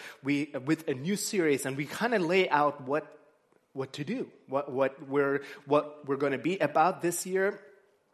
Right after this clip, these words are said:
This year, our first series of the year is called The Best Thing You Will Do All Year. Every day,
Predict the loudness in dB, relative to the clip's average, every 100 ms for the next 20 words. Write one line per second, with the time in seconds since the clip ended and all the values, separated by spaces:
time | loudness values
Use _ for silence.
0 | _ _ _ _ _ _ _ _ _ _
1 | _ -4 0 2 4 6 6 6 6 6
2 | 4 2 4 0 4 6 6 4 -2 -2
3 | -2 0 0 -2 -4 -10 0 0 0 -4
4 | -2 -2 0 -4 -2 -2 -2 -4 -2 -2
5 | -4 -6 -6 -6 -4 -4 -6 -8 -10 -12
6 | -16 _ _ _ _ _ _ _ _ _
7 | 8 8 4 6 10 10 10 0